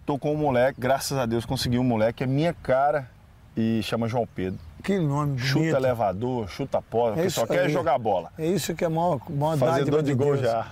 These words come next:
Speaker 1: É,
Speaker 2: Graças
Speaker 1: não.
Speaker 2: a Deus. Fred, a sua visão de relação a, a esse tipo de, de comportamento familiar, de você tá bem pra caramba, o te coloca pra mais três anos de alto nível? E, e aí,
Speaker 1: Ah,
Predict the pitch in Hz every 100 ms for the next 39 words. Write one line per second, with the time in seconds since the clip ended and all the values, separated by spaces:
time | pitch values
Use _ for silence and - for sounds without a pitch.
0 | - 104 185 185 180 175 147 131 143 123
1 | - - - - 208 170 180 - 185 175
2 | 170 135 170 170 147 151 156 151 - 156
3 | 156 147 143 135 123 110 - - - 156
4 | 175 170 - 180 151 139 151 147 123 135
5 | 135 151 156 147 147 147 - 147 143 135
6 | 160 175 156 151 - 156 - 143 131 151
7 | 143 135 135 131 160 156 135 - - -
8 | - 147 - 156 156 156 170 135 143 156
9 | 147 - 143 - 147 151 139 120 160 156
10 | 120 131 147 135 139 175 131 107 - -
11 | - - - 185 240 185 190 185 226 247